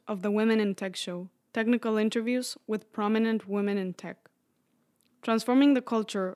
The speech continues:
of one of the largest tech companies in the world has unique challenges. Kathleen Hogan, Executive Vice President of H R at Microsoft, explains why a culture shift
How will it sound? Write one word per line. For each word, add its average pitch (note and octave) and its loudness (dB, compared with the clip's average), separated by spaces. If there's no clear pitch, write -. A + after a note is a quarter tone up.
of F#3+ -8
one A3+ 2
of A#3+ 2
the A3+ 0
largest A3 0
tech A3 -6
companies A3 -2
in G#3+ 0
the F#3+ -2
world F#3+ -4
has A3+ 0
unique A#3 2
challenges. F#3 -4
Kathleen B3+ 4
Hogan, G3+ -2
Executive A#3 0
Vice G#3+ 0
President F#3+ -4
of - -12
H A#3 -2
R G#3+ 2
at G3+ -6
Microsoft, G3 -6
explains C4+ 2
why B3+ 2
a B3 0
culture A#3 -2
shift G#3+ -4